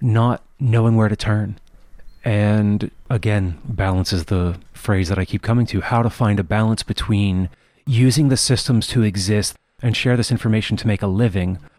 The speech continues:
while still being true to these ideas of ensuring that this information reaches as many people as possible. And that's everything that's happened to me in the last hour since we closed that first interview.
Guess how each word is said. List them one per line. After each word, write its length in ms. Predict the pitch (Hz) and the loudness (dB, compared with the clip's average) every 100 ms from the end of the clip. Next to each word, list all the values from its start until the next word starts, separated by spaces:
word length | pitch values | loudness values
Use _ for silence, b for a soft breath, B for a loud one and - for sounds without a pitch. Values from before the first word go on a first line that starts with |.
| b | b
while 240 | - 117 107 | -4 -2 0
still 260 | - 127 | 2 2
being 220 | 113 110 | 2 0
true 240 | 104 - 120 | 0 0 0
to 100 | 98 | 2
these 180 | 113 104 | 0 2
ideas 480 | 104 92 113 110 | 0 2 2 2
of 100 | 101 | 2
ensuring 520 | 101 - - 117 113 101 | 0 -2 0 0 2 0
that 120 | 98 | 0
this 180 | 110 113 | -2 -2
information 500 | 98 107 113 - 101 | 0 0 0 0 0
reaches 320 | 104 113 98 | 0 0 -2
as 100 | 92 | 0
many 160 | 101 | 0
people 300 | 101 107 95 | 0 -2 -2
as 60 | 98 | -2
possible. 500 | - 110 120 110 123 - _ _ _ _ _ _ - | -2 -2 -4 -8 -12 -18 _ _ _ _ _ _ 0
And 120 | 131 | 4
that's 180 | 131 131 | 4 4
everything 260 | 131 123 127 | 2 2 0
that's 120 | - | 0
happened 260 | 120 110 107 | 0 0 2
to 40 | |
me 120 | 123 | 4
in 80 | 113 | 4
the 60 | 107 | 2
last 240 | 104 98 - | 0 -2 -8
hour 480 | 110 110 92 92 95 b b b - | -4 -2 -2 -4 -6 b b b -4
since 500 | - 127 117 101 - | 0 4 4 2 0
we 160 | 110 | 0
closed 440 | 107 - 120 113 87 | 0 2 4 4 2
that 160 | 104 | -2
first 280 | - 110 - | 0 -2 2
interview. 340 | 131 120 87 | 2 2 0